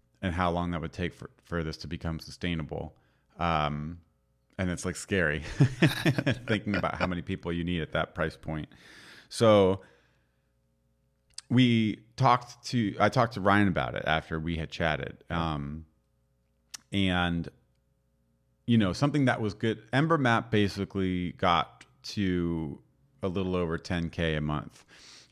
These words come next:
And a, a lot of the ways we got there, even though we never worked on it full time, was through team pricing. So,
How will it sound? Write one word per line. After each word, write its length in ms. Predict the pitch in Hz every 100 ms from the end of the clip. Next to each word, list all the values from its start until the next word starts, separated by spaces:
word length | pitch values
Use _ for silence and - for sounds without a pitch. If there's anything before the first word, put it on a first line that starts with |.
| _ _
And 560 | 107 101 95 92 90 - _ -
a, 180 | 98 95 -
a 100 | 101
lot 280 | 98 101 117
of 60 | 110
the 100 | 101
ways 340 | 98 98 80
we 120 | 95
got 320 | 90 85 71
there, 480 | 98 95 85 80 71 - _ _ _ _ _ _ _ _ _
even 220 | 107 92
though 80 | 95
we 120 | 87
never 180 | 92 85
worked 200 | 85 82
on 80 | 82
it 60 |
full 160 | - 87
time, 380 | - 107 107 95
was 160 | 87
through 200 | - 92
team 320 | 80 - 98 92
pricing. 540 | 87 85 - 76 -
So, 440 | - 92 85 82